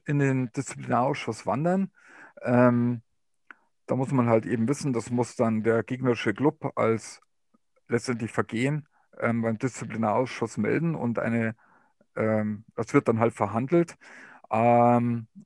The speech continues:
das passiert aber eben nicht regelmäßig oder so, wie man das, sich das am Ende vielleicht der Fairness halber im Gesamten wünscht. Ähm, aber ich denke, auch hier sind wir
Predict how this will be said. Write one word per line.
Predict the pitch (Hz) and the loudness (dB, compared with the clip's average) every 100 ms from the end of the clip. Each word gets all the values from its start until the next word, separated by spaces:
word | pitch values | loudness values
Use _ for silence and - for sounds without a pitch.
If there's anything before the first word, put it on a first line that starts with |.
| _ - | _ -8
das | 123 | -6
passiert | - 120 147 151 | -2 2 2 2
aber | 107 107 | 0 -2
eben | 104 117 113 | -2 -2 0
nicht | 120 120 - - _ _ _ - | 0 -2 -12 -20 _ _ _ -4
regelmäßig | 117 135 139 131 139 139 - | 0 2 2 2 0 -2 -4
oder | 107 113 110 110 107 - _ _ _ - - - - _ _ | -4 0 0 0 -4 -16 _ _ _ -20 -20 -20 -20 _ _
so, | - 127 147 139 | -2 4 4 4
wie | 139 | 4
man | 135 127 123 | 6 6 4
das, | 127 - | -2 0
sich | 147 | 0
das | - 123 | 2 2
am | 110 | 2
Ende | 113 147 | 2 0
vielleicht | - 120 123 123 - | 0 2 2 2 0
der | |
Fairness | 110 127 135 - | 2 2 2 0
halber | 120 120 117 113 110 - | 0 2 2 2 -2 -6
im | 127 120 | -2 -2
Gesamten | 113 113 120 - 107 | 0 0 0 0 -4
wünscht. | 113 165 - - - _ _ - - - - | 0 0 -2 -8 -20 _ _ -20 -20 -18 -4
Ähm, | 127 120 120 113 - _ _ _ | 0 0 0 -4 -10 _ _ _
aber | 113 120 | 0 0
ich | |
denke, | 139 139 | 0 2
auch | 113 107 | 2 2
hier | 139 | 0
sind | 135 131 | 2 2
wir | 127 123 117 | 4 2 0